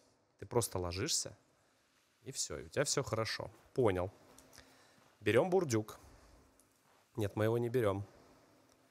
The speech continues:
Мы просто пьём. До талого.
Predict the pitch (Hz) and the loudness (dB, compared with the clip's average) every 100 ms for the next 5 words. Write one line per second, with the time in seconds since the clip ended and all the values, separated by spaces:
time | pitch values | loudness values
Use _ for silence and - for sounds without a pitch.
0 | _ _ _ _ - 104 143 170 135 113 | _ _ _ _ -2 4 4 4 0 2
1 | 110 98 127 - - - - - - _ | 2 2 -4 -12 -20 -20 -20 -20 -20 _
2 | _ _ _ _ - 113 113 95 87 92 | _ _ _ _ 0 2 4 2 0 -4